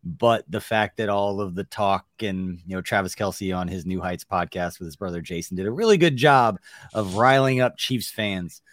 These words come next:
uh, 'cause nobody gets more excited on social media than, uh, trade deadlines that rarely ever end up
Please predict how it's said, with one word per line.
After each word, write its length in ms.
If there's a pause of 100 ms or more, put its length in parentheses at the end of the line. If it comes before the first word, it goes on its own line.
(180)
uh, 260
'cause 180
nobody 260
gets 200
more 180
excited 400
on 140
social 340
media 380
than, 260
uh, 300
trade 260
deadlines 520
that 200 (140)
rarely 520
ever 300
end 160
up 140